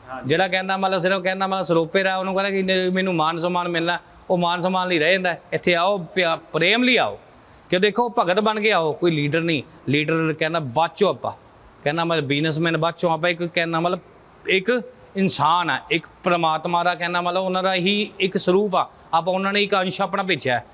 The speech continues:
Speaker 2: ਮਗਰ ਉਹਨਾਂ ਦਰਬਾਰ 'ਚ ਉਹਨਾਂ ਨੂੰ ਨੇ ਆ ਕੇ ਸ਼ੁਕਰਾਨਾ ਕਰਨਗੇ, "ਬਾਬਾ ਸ਼ੁਕਰ ਹੈ।"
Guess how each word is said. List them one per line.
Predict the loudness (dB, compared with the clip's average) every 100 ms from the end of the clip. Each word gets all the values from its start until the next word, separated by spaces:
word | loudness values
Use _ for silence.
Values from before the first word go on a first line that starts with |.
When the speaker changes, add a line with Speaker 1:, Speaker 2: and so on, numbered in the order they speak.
| -12 -4
Speaker 2:
ਮਗਰ | -2
ਉਹਨਾਂ | 0 0 0
ਦਰਬਾਰ | 0 2 0
'ਚ | 0
ਉਹਨਾਂ | -2 -2
ਨੂੰ | 0
ਨੇ | 0
ਆ | 0
ਕੇ | -2
ਸ਼ੁਕਰਾਨਾ | -4 0 0 0
ਕਰਨਗੇ, | -2 -2 0
"ਬਾਬਾ | 0 2 0
ਸ਼ੁਕਰ | 0 0
ਹੈ।" | 0